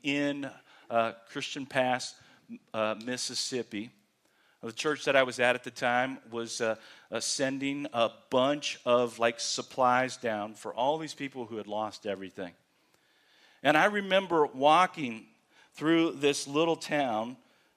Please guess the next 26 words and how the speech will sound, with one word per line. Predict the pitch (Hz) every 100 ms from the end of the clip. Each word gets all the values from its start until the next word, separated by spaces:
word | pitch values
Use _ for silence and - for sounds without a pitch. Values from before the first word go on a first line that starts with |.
| _ _
Christian | 160 156 160
Pass, | 147 139 127 120 - -
Mississippi. | 123 143 - 123 - 131 117 107
It | 131
was | 127 120
right | 113 143 156
on | 165 156
the | 143 135
edge | 135 131 117 110 - - _ _ _
of | 120
the | 113
Gulf | 107 117 113 -
Shore. | - 120 107 90 - - _ _ _ _ _ _ _ _ _
A-, | 143 139
and | 156 156
as | 147 147 151 147
I | 135
walked | 127 160 151 - -
through | - - 165 180
there | 147 113 113
and | 143 131 120
with | 127 143
the | -
people | 123 160 151 143 123
who | 131
were, | 123 120